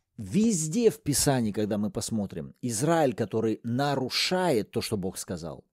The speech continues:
непослушен тому, что Бог сказал, это открывает двери для врага. Всякое непослушание Божьему Слову открывает двери для поражения.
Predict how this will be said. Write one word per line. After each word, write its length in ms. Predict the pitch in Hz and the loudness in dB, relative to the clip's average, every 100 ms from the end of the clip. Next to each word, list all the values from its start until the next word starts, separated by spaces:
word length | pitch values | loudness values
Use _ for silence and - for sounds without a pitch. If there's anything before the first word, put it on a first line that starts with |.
| _ - - _ | _ -20 -20 _
непослушен 1040 | 135 139 180 185 160 139 - 196 233 - 131 | 0 4 4 4 2 2 0 2 0 0 -2
тому, 220 | 120 120 | 0 -2
что 140 | - 110 | -2 -2
Бог 200 | 101 - | -2 -4
сказал, 440 | - 92 85 - _ _ - | -8 -6 -6 -8 _ _ -6
это 240 | 135 143 | -4 -4
открывает 500 | - - 123 127 120 | -6 -6 -4 -4 -4
двери 320 | 104 117 107 | -4 -4 -4
для 160 | 95 101 | -6 -6
врага. 420 | 98 90 85 - _ _ _ _ | -8 -10 -12 -14 _ _ _ _
Всякое 680 | - - 175 170 185 180 | -2 2 2 0 0 -2
непослушание 880 | 170 170 165 - 156 - 139 120 110 | -2 -4 -4 -6 -8 -6 -4 -4 -4
Божьему 420 | 98 117 95 104 | 0 0 0 -4
Слову 420 | 92 151 165 107 - - - | -4 -4 -4 -4 -10 -20 -20
открывает 680 | - 113 - 127 120 127 117 | -12 -10 -4 -2 0 0 -2
двери 280 | 98 113 104 | 0 -2 -2
для 160 | 95 - | -6 -6
поражения. 640 | 104 104 104 90 69 | -8 -6 -8 -8 -10